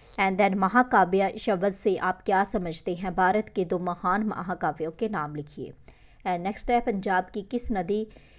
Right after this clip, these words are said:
ने सिकंदर को वापस लौटाने का फैसला किया और क्यों? And नेक्स्ट, पोरस कौन था?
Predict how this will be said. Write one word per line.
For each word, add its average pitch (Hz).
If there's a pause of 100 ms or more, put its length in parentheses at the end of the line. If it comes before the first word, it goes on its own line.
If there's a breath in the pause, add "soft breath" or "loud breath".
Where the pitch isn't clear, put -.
(360 soft breath)
ने 202
सिकंदर 208
को 208
वापस 185
लौटाने 190
का 175
फैसला 185
किया 185
और 185 (120)
क्यों? 185 (600)
And 180
नेक्स्ट, - (180)
पोरस 226
कौन 180
था? 214